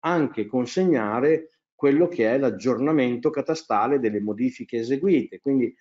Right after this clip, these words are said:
vedete il collegamento, no? Nonostante ci possano essere, eh, studi che, eh, si siano specializzati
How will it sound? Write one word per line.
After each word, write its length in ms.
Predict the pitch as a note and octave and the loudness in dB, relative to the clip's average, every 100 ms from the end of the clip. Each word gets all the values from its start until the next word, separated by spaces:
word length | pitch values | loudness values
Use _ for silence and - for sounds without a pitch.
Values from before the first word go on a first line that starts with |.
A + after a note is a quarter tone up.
| _ _ | _ _
vedete 400 | A#2 C3+ D#3+ C#3 | -2 0 2 0
il 340 | - C3+ B2+ | 0 -2 -2
collegamento, 960 | - C3 B2 A#2 B2 B2+ G#2+ F#2 - F#2+ | 0 0 2 0 0 0 0 -2 -6 -8
no? 200 | A2 B2 | -6 -4
Nonostante 640 | C3 D#3+ D#3+ B2+ C#3+ D3+ | 0 -2 -2 -4 -2 -4
ci 180 | - A2+ | -6 -10
possano 420 | B2 A#2+ C3 B2 | -8 -8 -6 -4
essere, 640 | A#2 A#2+ C3 B2 G#2 - _ _ _ | -4 -4 -2 0 0 -6 _ _ _
eh, 140 | A2+ | -6
studi 440 | A2 C#3+ C#3 D3+ | -2 0 4 4
che, 340 | D#3+ A#2 G#2+ G#2 - | 4 2 0 -4 -8
eh, 580 | A#2 A2 G#2+ G#2+ G#2+ G#2 | -4 -2 0 0 -2 -4
si 140 | - | -8
siano 460 | A#2+ - D3 D#3 C3 | -12 -2 0 2 -2
specializzati 1200 | - - C3+ D#3 E3 C3 A2+ G#2+ G#2+ A#2+ A2+ | -4 -4 -2 0 0 0 -2 -2 -4 -4 -4